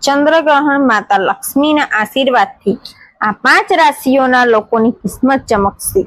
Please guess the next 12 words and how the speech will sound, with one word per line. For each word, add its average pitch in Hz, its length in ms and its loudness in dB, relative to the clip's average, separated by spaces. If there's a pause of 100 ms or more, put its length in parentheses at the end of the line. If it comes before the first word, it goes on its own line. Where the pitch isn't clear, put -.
(840)
મિત્રો, 277 380 0 (440)
ચૌદ 339 320 2
માર્ચ 277 420 2 (180)
બે 214 320 2
હજાર 208 320 0
પચીસ 330 500 -2 (160)
અને 262 240 0 (560)
ધૂળેટીની 370 760 2
રાત્રે 262 460 2 (440)
ચંદ્રગ્રહણ 302 800 2
થવાનું 208 520 0
છે. - 240 -2